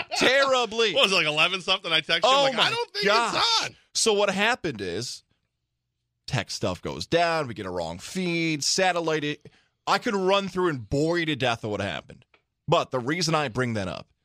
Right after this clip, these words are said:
Speaker 2: is because on other years, on other days, with other fan bases, my phone would have nonstop going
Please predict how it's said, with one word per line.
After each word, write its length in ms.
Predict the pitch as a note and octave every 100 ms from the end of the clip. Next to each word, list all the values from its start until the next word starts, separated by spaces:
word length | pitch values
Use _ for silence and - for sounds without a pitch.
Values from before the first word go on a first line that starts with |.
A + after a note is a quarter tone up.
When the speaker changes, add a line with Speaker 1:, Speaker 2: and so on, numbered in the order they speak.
| _ _
Speaker 2:
is 160 | - -
because 360 | A2+ - A2
on 160 | A2 G#2 -
other 320 | D3 E3+ G3+
years, 420 | E3+ C#3+ D3 D3
on 240 | - A#2 - -
other 300 | C#3+ E3 E3+
days, 400 | C#3 B2+ B2+ A#2
with 140 | G2 -
other 260 | C3+ D3+ D#3+
fan 360 | - B2 B2
bases, 520 | A#2 A2 G#2+ A2 F#2+ - _ _ -
my 280 | B2 D#3+
phone 340 | F3 - E3 C#3
would 100 | B2+
have 100 | A2
nonstop 920 | G#2+ A#2 B2 B2+ - - B2 A2+ A#2
going 320 | A#2 A2+ G#2